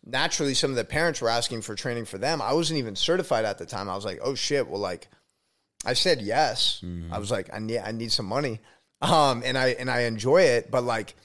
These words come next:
Speaker 1: I didn't technically have the certification. So I got that first certification,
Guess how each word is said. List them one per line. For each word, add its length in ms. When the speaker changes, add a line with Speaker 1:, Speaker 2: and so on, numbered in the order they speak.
Speaker 1:
I 100
didn't 280
technically 560
have 340
the 80
certification. 840
So 160
I 60
got 160
that 160
first 200
certification, 760